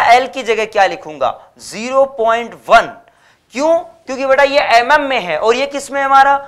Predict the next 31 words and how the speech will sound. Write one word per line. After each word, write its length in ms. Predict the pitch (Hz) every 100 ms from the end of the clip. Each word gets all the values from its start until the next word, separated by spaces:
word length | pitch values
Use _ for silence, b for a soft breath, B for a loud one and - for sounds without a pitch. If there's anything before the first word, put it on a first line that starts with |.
| -
सेंटीमीटर 720 | - 262 262 294 247 220 185 156
में, 160 | 127 - b b -
तो 60 |
ये 220 | 175 214 233
upon 360 | 196 202 214 208
divided, 440 | 170 165 160 156
दोनों 280 | 160 202 262
को 140 | 269 233
सेंटीमीटर 640 | 220 196 196 208 185 175
में 140 | 160
कन्वर्ट 400 | 147 135 131 127 -
किया, 280 | 156 190 233 B B B -
plus 300 | 214 143 - - b _ -
टू 160 | 247 254 254
times 460 | 170 151 135 123 -
into 360 | 175 180 - 131 _ b 127 127
one 220 | 151 226 226
second 420 | 196 170 175 170
over 240 | 143 139 139 -
fifty। 420 | 220 220 - 123 _ _ _ _ _ _ _ _ _ _ 160
तो 80 |
देख 200 | 160 185
बेटा 240 | 160 139 113 B B B
ये 80 | 190
हो 100 | 202
गया 160 | 226 214
ज़ीरो 420 | 143 185 196 233
पॉइंट 380 | 233 202 196 180
ज़ीरो 360 | 151 170 160 156
वन 300 | 160 202 262 b b b
प्लस 200 | 170 180